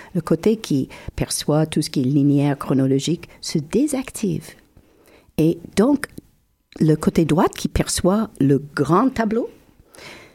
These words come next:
notre vie en entier, tout ce qu'on a vécu, toutes nos expériences sont là, dans le moment présent, quand on rêve.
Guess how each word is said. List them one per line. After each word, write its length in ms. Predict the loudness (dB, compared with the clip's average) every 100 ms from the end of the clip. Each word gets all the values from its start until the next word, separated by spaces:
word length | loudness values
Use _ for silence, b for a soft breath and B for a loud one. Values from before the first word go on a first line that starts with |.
| B B 2
notre 320 | 4 4 0
vie 420 | -2 -2 -2 -4 -10 b b 0
en 160 | 2
entier, 640 | 4 2 -2 -2 0 0 -2 -14 -12
tout 280 | 0 4 4
ce 120 | 0
qu'on 220 | -2 2
a 80 | 2
vécu, 500 | 2 0 -2 -2 -2
toutes 260 | 0 0 2
nos 120 | 2
expériences 840 | 0 -4 -2 -2 0 0 0 -4 -8
sont 400 | -4 0 2 0 -2
là, 340 | 0 2 2 -2 -12
dans 180 | -4 -2
le 80 | 2
moment 280 | 2 0 -2
présent, 480 | -2 -2 0 -2 -4 -4
quand 240 | -4 0
on 120 | -2
rêve. 420 | -2 -4 -4 -8